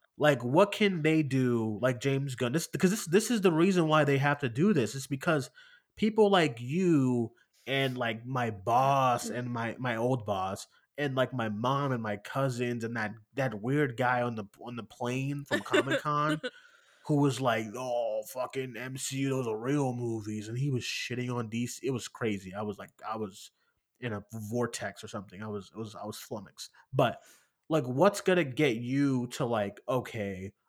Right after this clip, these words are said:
Speaker 1: I'm in, I'm on board"? Is it, like, just good
Speaker 2: The
Speaker 1: movies, or is, like, do they have to do, like, a whole re-, re-, reconstruct?
Speaker 2: The, the time when I was the most on board with the D C U, and let me finish before you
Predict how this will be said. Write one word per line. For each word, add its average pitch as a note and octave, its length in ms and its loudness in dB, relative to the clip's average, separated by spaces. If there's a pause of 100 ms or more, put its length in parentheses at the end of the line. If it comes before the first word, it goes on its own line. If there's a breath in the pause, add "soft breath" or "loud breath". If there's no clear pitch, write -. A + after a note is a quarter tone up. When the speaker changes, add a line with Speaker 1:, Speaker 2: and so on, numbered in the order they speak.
(160)
Speaker 1:
I'm B2 180 -2
in, B2 160 -4
I'm A#2 200 -4
on A2+ 220 -4
board"? G#2 380 -2
Is G#2+ 120 -6
it, A2 160 -4
like, G#2+ 240 -4
just A#2+ 360 -6
good A2 200 -2
Speaker 2:
The - 100 -4
Speaker 1:
movies, G#3+ 500 2
or B2 240 2
is, A#2 140 -4
like, A2+ 400 -2
do B2 140 -4
they A2+ 80 -2
have A2+ 200 -4
to - 60 -10
do, A#2 160 -2
like, G#2+ 160 -6
a A#2 100 -6
whole A2 280 -4
re-, D3 220 0
re-, C#3+ 340 -4
reconstruct? B2 580 -8 (920)
Speaker 2:
The, C4 200 0 (500)
the B3 260 -6
time C4 420 2
when D#4 100 0
I A#3+ 140 6
was A3+ 280 -4
the G#3+ 160 -2
most G#3+ 440 -6
on D4+ 240 -2
board A#3 300 -4
with G#3 140 -14
the G3+ 80 -8
D G3 200 -12
C A#3+ 300 -8
U, G#3+ 100 -4
and G#3+ 100 -10
let A3 120 -8
me B3+ 120 -8
finish A#3 300 -8
before F#3+ 320 -8
you F3+ 320 -8